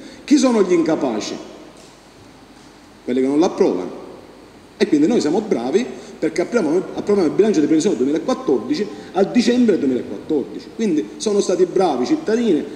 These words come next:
ad approvare un bilancio del duemilaquattordici. Vero è, consigliere Caruso, bisogna fa-,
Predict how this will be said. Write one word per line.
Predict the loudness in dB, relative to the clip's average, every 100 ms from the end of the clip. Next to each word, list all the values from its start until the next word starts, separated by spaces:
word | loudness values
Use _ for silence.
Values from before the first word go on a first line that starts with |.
| -10
ad | -6
approvare | -4 0 2 2
un | 0
bilancio | -2 -2 0 0
del |
duemilaquattordici. | 0 0 -2 -6 -10 -8 -10 -10 -14 -14 -18 -20 -20 -20 -20 -20 -20 -20 -20 -20 -20 -20 -20 -20 -20 -2
Vero | 2 4 4
è, | 2
consigliere | 2 4 4 4
Caruso, | 0 0 -4 -6 -14 -16 -18 -18 -20 -20 -20 -4
bisogna | 0 2 2 2
fa-, | 0